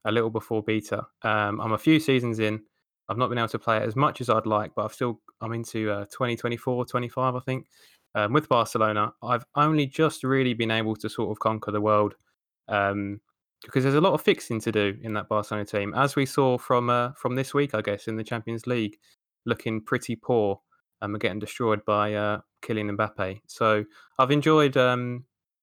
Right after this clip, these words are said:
you know, it's not too hands-on, is it, Barcelona? But there's still a bit of a,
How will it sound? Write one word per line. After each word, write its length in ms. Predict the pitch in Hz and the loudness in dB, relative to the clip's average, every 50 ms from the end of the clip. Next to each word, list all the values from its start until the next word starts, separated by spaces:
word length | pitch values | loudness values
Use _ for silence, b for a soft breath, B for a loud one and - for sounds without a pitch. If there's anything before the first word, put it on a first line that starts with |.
| _ _ _ _ _ - | _ _ _ _ _ -8
you 60 | 139 | -4
know, 180 | 131 113 113 117 - | -4 -4 -4 -4 -6
it's 160 | - 143 - - | -8 -8 -6 -4
not 180 | 196 185 - | -4 -4 -4
too 220 | - - 175 175 147 | 0 2 2 2 2
hands-on, 460 | 156 160 160 160 156 175 175 170 170 | 2 0 0 0 2 0 0 0 0
is 100 | 165 160 | -2 -2
it, 140 | 165 156 - | -2 -4 -4
Barcelona? 500 | 147 147 139 - - 147 147 151 151 143 | -4 -6 -6 -4 -6 -6 -4 -4 -4 -2
But 300 | - 127 110 110 - - | 2 2 2 2 0 -2
there's 140 | - 117 - | -6 -6 -4
still 180 | - 143 135 | -2 -2 0
a 20 | 123 | 0
bit 160 | 120 127 107 | 0 0 0
of 120 | 110 - | 0 2
a, 160 | 120 113 110 | 2 2 2